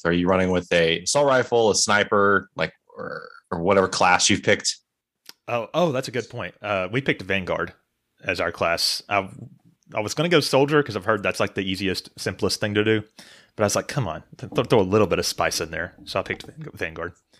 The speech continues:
Speaker 2: What about you?
Speaker 1: I think I picked Vanguard.
Speaker 2: Okay.
Speaker 1: I can't remember. It's been a while since I, I, I did that. I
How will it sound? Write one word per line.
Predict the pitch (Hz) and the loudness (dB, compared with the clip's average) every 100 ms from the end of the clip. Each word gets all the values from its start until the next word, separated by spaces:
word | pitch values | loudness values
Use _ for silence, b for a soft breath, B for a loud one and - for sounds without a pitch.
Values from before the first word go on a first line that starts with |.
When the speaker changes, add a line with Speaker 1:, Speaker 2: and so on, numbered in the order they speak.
| b | b
Speaker 2:
What | - | 0
about | 107 | 2
you? | 98 98 | 4 2
Speaker 1:
I | |
think | 143 190 | 2 2
I | |
picked | 190 131 | 0 2
Vanguard. | 98 95 78 67 65 _ _ _ - | 2 2 2 2 -2 _ _ _ -14
Speaker 2:
Okay. | - 180 _ | -10 -12 _
Speaker 1:
I | - | -2
can't | - 120 | 0 4
remember. | 113 87 76 | 4 4 2
It's | 95 90 | 2 2
been | 117 | 4
a | 98 | 4
while | 82 82 | 4 4
since | 87 | 2
I, | 87 82 | 2 2
I, | 85 82 90 | 0 2 0
I | |
did | 82 | 2
that. | 80 | 0
I | - | 2